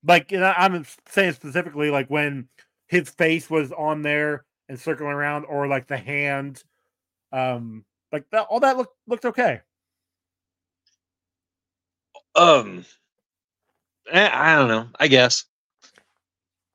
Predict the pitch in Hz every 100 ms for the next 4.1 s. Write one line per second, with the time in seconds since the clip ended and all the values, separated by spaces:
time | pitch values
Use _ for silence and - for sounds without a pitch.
0 | _ _ - 160 180 175 - - 151 233
1 | 220 - 170 160 156 - 175 139 131 151
2 | 151 131 117 107 107 135 123 - 110 104
3 | 104 - 101 - 123 98 90 104 107 123
4 | 127